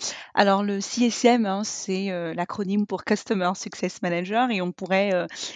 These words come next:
littéralement le traduire par, euh, le responsable du succès, euh, client.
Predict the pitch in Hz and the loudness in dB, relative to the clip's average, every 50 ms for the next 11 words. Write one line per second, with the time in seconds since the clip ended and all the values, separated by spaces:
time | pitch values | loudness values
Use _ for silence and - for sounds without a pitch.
0 | - - - - 196 190 - 196 185 185 185 185 190 196 202 196 190 - - - | -14 -12 -6 -4 -4 0 0 2 4 4 4 4 2 0 0 -2 -2 -4 -2 0
1 | 185 180 170 180 180 196 202 220 214 196 196 - 196 180 165 165 165 170 160 160 | 0 0 0 -2 -2 0 0 0 0 -2 -2 2 2 2 4 2 0 -2 -2 -2
2 | 160 160 160 160 165 160 175 175 - - 185 180 - - 196 196 185 170 165 151 | -4 -4 -4 -4 -4 -4 -4 -6 -6 -6 -8 -2 2 4 4 4 2 -2 -8 -8
3 | 160 165 - - 202 185 - - - 202 196 190 175 170 160 165 165 - - - | -10 -10 -10 -10 -10 -10 -10 -2 2 2 4 4 2 0 -2 -6 -8 -8 -8 -8
4 | - 208 190 175 180 190 262 | -8 -4 -4 -2 -2 -2 -2